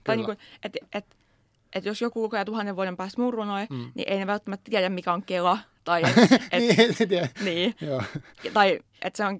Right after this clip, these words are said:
Speaker 2: Mm.
Speaker 1: se on kulttuuria aikasidonnaista,
Speaker 2: Kyllä.
Speaker 1: tietenkin niinku ni-, ne tavallaan ne tietyt asiat, mut sit se
Speaker 2: Mm.
Speaker 1: pohjimmainen teema
Speaker 2: Kyllä,
Speaker 1: on
Speaker 2: kyllä.
Speaker 1: kuitenkin aina silleen universaali, ja
Speaker 2: Mm.
Speaker 1: kaikkien on niinku tavallaan,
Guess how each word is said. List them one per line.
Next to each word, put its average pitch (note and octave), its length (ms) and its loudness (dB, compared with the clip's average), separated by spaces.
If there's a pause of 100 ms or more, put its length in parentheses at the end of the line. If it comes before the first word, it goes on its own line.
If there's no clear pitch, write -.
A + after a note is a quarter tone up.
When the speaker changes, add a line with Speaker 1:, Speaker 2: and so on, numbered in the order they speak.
Speaker 2:
Mm. B2 280 -10
Speaker 1:
se A3+ 100 -4
on G#3 100 -4
kulttuuria A#3 440 0
aikasidonnaista, E3+ 720 -4
Speaker 2:
Kyllä. D#3+ 120 -4
Speaker 1:
tietenkin F3 280 -10
niinku G3+ 200 -4
ni-, G3 240 -6
ne G3+ 120 -4
tavallaan F#3+ 360 -2
ne G3 80 -8
tietyt C#4+ 360 -4
asiat, G3 300 -8 (280)
mut G3 100 -14
sit G#3 120 -10
se A#3+ 80 -6
Speaker 2:
Mm. A3+ 60 -8
Speaker 1:
pohjimmainen G3 500 -2
teema F3+ 320 -4
Speaker 2:
Kyllä, A#2 240 -8
Speaker 1:
on F3+ 140 -8
Speaker 2:
kyllä. A#2+ 220 -12
Speaker 1:
kuitenkin G3+ 360 -2
aina G3 240 0
silleen D#3 440 -8 (800)
universaali, E3 600 -2
ja D#3+ 60 -6
Speaker 2:
Mm. E3 40 -16
Speaker 1:
kaikkien F#3 400 -2
on D3+ 140 -8 (180)
niinku D#3+ 200 -10
tavallaan, E3 400 -6